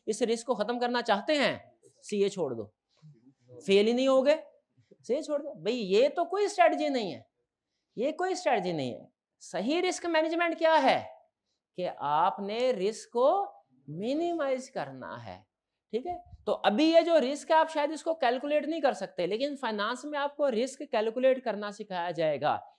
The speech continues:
इसको मिनिमाइज करना सिखाया जाएगा। हर बिजनेस को बहुत से रिस्क फेस करना पड़ते हैं, बहुत से रिस्क फेस करना पड़ते हैं, कुछ क्वांटिफाई होते हैं, कुछ नहीं होते हैं, ठीक है। यहाँ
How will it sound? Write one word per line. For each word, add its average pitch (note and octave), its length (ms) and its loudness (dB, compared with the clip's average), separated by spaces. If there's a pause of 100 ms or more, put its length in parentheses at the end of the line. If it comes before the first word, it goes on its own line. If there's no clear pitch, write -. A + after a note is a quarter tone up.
इसको A3 240 -2
मिनिमाइज B3 520 0
करना F3+ 300 -8
सिखाया C#3 360 -8
जाएगा। A#2+ 480 -8 (360)
हर A#3 180 6
बिजनेस A#3 380 -2
को C#4 120 4
बहुत A3 420 2
से E4 140 0
रिस्क C4 320 -6
फेस G#3+ 300 -6
करना E3 300 -10
पड़ते A#2+ 300 -12
हैं, F#2 240 -20 (500)
बहुत G#3+ 300 2
से C#4+ 120 8
रिस्क A#3+ 220 -2
फेस E3 280 -8
करना C#3+ 260 -8
पड़ते B2+ 300 -14
हैं, B2 140 -16 (680)
कुछ D4 240 0
क्वांटिफाई C4 600 2
होते A#3 220 0
हैं, D4+ 100 0
कुछ D4+ 220 -8
नहीं E3 300 -8
होते B2 280 -12
हैं, A2 140 -18 (1300)
ठीक D#3+ 180 -2
है। E4+ 260 -2 (240)
यहाँ F#3 280 0